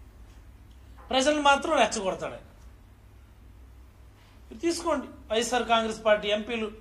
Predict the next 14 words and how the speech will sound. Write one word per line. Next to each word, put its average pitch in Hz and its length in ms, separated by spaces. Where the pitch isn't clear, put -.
చిత్తశుద్ధితో 254 760
నిరంతరం 247 520
కేంద్ర 208 320
ప్రభుత్వం 185 480
ఒత్తిడి 185 280
తెస్తానే 226 460
ఉన్నాం, 151 180
నిరంతరం 254 440
పోరాటం 277 420
చేస్తానే 294 500
ఉన్నాం. - 200
ఈ 247 40
ఉప 247 120
ఎన్నికలో 285 400